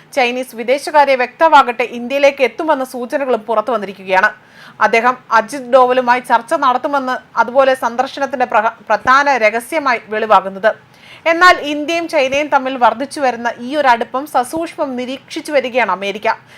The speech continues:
ചൈനയിൽ നിന്നും രാസവളം കിട്ടാതെ ഇന്ത്യയിലെ കർഷകർക്ക് ഏറെ പ്രതിസന്ധിയിൽ വലയേണ്ട അവസ്ഥ വന്നിരുന്നു.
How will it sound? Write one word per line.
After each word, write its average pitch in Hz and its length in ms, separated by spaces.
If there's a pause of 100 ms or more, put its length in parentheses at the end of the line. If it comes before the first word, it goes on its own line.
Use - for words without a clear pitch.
(140)
ചൈനയിൽ 226 400
നിന്നും 247 260
രാസവളം 262 640
കിട്ടാതെ 247 360
ഇന്ത്യയിലെ 247 460
കർഷകർക്ക് 247 720
ഏറെ 233 320
പ്രതിസന്ധിയിൽ 262 800
വലയേണ്ട 226 440
അവസ്ഥ 226 360
വന്നിരുന്നു. 185 460